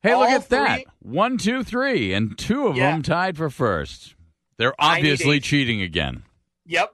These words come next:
Speaker 2: that's a, I need a full-blown investigation
Speaker 1: There's a
Speaker 2: on
Speaker 1: lot
Speaker 2: the
Speaker 1: of
Speaker 2: three of
Speaker 1: cheating
Speaker 2: those.
Speaker 1: going on down in West Bridgewater, and it's not in my house, but it's right down the street from my house because, yeah, one, two, three. John and Jen,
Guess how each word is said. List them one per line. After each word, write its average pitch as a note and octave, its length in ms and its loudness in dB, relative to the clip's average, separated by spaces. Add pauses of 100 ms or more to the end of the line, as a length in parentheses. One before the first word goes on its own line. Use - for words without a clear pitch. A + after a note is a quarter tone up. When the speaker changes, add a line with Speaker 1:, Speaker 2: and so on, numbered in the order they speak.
Speaker 2:
that's E3+ 320 -6
a, C#3+ 260 -4
I D3+ 180 -4
need D3+ 140 -10
a B2 60 -10
full-blown F3 720 -10
investigation C3+ 600 -10
Speaker 1:
There's F2 140 -4
a F2+ 60 -2
Speaker 2:
on F2 80 -2
Speaker 1:
lot A#2+ 200 2
Speaker 2:
the C3+ 60 0
Speaker 1:
of B2+ 40 -4
Speaker 2:
three B2+ 60 -8
of - 40 -6
Speaker 1:
cheating C3 280 0
Speaker 2:
those. A2 60 -2
Speaker 1:
going G#2 320 0
on G2+ 600 -2
down G2+ 220 0
in G2+ 80 0
West G2+ 240 0
Bridgewater, D#2 520 -6
and C2+ 100 -8
it's - 140 -10
not G2 160 2
in G2 60 -2
my G2+ 220 0
house, D#2 280 -8
but D2 140 -14
it's C#2+ 120 -14
right F2 140 -6
down F2+ 180 -4
the D#2+ 60 -6
street E2+ 280 -10
from C#2+ 140 -10
my C#2+ 180 -8
house C#2+ 300 -8
because, C#2+ 340 -10
yeah, D#2 160 -6
one, F2 340 -4
two, G#2 200 -4
three. E2 240 -6
John G2 400 -2
and A2+ 140 -2
Jen, F2 400 -2